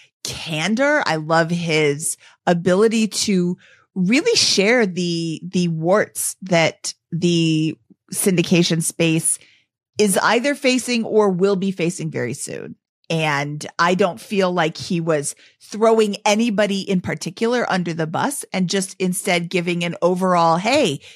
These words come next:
if you're investing in syndications, this is what you need to look out for."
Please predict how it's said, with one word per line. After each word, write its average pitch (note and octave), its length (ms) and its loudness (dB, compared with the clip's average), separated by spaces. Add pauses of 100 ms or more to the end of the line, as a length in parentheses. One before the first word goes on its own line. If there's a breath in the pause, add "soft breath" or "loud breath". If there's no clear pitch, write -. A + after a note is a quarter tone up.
(120)
if E3 140 -6
you're G#3 100 4
investing A3+ 380 0
in A#3 80 2
syndications, A3+ 540 0
this E3+ 120 -4
is F3 80 -4
what D#3+ 140 -4
you D3+ 80 -6
need D3+ 140 -6
to D3 60 -6
look C#3 180 -6
out C3 180 -6
for." - 280 -8